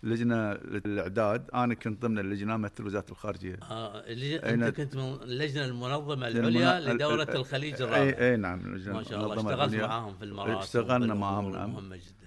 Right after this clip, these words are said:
Speaker 1: فكان حدث كبير، بالإضافة إلى، إلى برنامج كبير.
Speaker 2: زيارة الملكة، هل تذكر زيارة الملكة؟
Speaker 1: إي نعم. طبعا الزيارة الأخرى الكبيرة اللي، اللي، اللي حصلت عندنا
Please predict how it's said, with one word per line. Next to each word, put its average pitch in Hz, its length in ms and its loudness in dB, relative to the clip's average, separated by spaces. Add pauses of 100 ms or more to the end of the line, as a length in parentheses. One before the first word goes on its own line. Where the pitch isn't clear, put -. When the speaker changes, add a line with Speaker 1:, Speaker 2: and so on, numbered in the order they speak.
Speaker 1:
فكان 110 720 2
حدث 120 340 2
كبير، 113 340 0
بالإضافة 147 580 0
إلى، 123 480 4 (340)
إلى 120 280 6
برنامج 113 580 4
كبير. 120 460 2 (260)
Speaker 2:
زيارة 135 520 2
الملكة، 110 520 2
هل 120 240 -2
تذكر 135 420 0
زيارة 104 440 -2
الملكة؟ 92 440 -6 (460)
Speaker 1:
إي 113 140 2
نعم. 92 320 -2 (160)
طبعا 110 360 4
الزيارة 110 560 8
الأخرى 117 520 6
الكبيرة 104 500 4
اللي، 98 260 4
اللي، 90 580 -2 (320)
اللي 92 220 0
حصلت 101 440 -2
عندنا 95 440 0